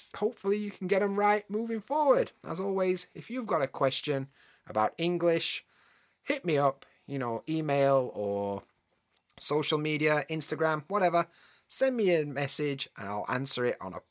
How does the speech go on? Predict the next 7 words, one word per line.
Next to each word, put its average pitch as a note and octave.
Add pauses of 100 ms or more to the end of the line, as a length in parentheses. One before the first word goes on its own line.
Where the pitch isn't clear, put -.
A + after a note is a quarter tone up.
podcast. - (760)
But G#3
that's B3
enough G#3
chit-chat -
for D3
now. C3